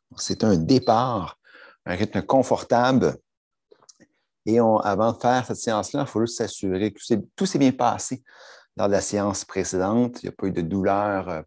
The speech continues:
pendant, après ou le lendemain. Donc, si tout était correct de ce côté-là, mais bienvenue <laughs> à la deuxième séance. Notre plan de match aujourd'hui, après ces cinq minutes de marche,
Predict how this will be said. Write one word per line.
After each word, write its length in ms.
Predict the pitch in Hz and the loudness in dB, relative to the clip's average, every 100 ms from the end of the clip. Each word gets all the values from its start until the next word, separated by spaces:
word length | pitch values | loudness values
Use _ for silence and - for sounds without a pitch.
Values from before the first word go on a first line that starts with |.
| _ | _
pendant, 640 | 107 98 87 95 98 101 98 _ _ | -2 -2 -2 -2 -2 -2 -6 _ _
après 640 | 123 101 - 95 107 101 - _ | -2 -2 -2 0 0 0 -4 _
ou 100 | 151 | 0
le 120 | 135 | 2
lendemain. 460 | 104 90 80 78 92 - - - _ _ | 4 2 -2 -4 -6 -10 -20 -20 _ _
Donc, 200 | 67 - | -16 -16
si 260 | - - - - | -16 -16 -18 -6
tout 180 | 60 | -2
était 160 | 98 98 | 0 0
correct 300 | 104 101 104 | 2 4 4
de 80 | 98 | 0
ce 80 | - | 0
côté-là, 600 | 95 92 82 92 101 - _ _ - | -2 0 0 0 -2 -6 _ _ -14
mais 240 | - - - | -14 -14 -10
bienvenue 460 | 92 92 87 101 - - | -4 0 0 0 -4 -8
<laughs> 80 | 135 | -4
à 60 | 110 | 0
la 140 | 101 | 0
deuxième 360 | 92 98 104 95 | 2 2 2 0
séance. 600 | - 98 110 113 110 - - - - - - | 2 2 4 2 -2 -8 -16 -20 -20 -20 -10
Notre 680 | - 104 104 - 107 113 113 | -2 0 0 4 6 8 8
plan 260 | 90 127 123 | 6 2 4
de 60 | |
match 360 | 139 131 - - - | 2 -2 -4 -12 -2
aujourd'hui, 760 | 156 139 131 95 113 143 123 _ _ _ _ | 0 2 0 -2 -4 -4 -6 _ _ _ _
après 400 | 92 - 110 123 | -6 -4 0 0
ces 240 | 120 127 110 | 0 -2 -4
cinq 340 | - 139 113 | -2 -2 0
minutes 380 | 117 131 131 117 | 0 0 0 -2
de 240 | 101 123 | 0 2
marche, 500 | 117 127 131 - - | 2 0 -4 -8 -16